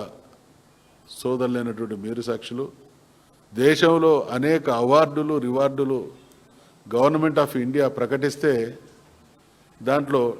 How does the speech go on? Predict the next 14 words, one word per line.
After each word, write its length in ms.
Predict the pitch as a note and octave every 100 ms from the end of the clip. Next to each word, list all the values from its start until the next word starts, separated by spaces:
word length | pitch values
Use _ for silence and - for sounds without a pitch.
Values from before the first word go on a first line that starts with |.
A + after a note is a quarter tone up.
| - -
టాప్గా 380 | C3+ E3 D#3 D#3
నిలిచినటువంటి 600 | C#3 B2+ C3+ B2 B2 A2 G#2+
చరిత్ర 340 | A2+ B2+ C3 C3
కేసీఆర్ 460 | A#2+ A2 - G#2+ G#2
గారి 140 | G#2 G2+
హయాంలో 360 | G#2 A2+ A#2 B2+ F2+ A2 - _ _ _ _ _ _ - - _ -
తెలంగాణకే 600 | A#2+ C3 B2+ B2 B2 A#2 G2+
దక్కింది. 340 | G2+ C3+ B2+ A#2
కాబట్టి 400 | A#2+ B2+ B2+ C3+ G2+ - - _ _ _ _ _ _ _ _ _ A2
ముమ్మాటికి 640 | A#2+ C#3 C#3 B2+ - C#3+ A#2+ - - - _ _
మేము 160 | A2+ G#2+ G#2+
మళ్ళీ 180 | A#2+ C3
విజ్ఞప్తి 380 | A2+ B2 A#2+ A#2 A2+
చేసేది 400 | A2 A#2+ A#2+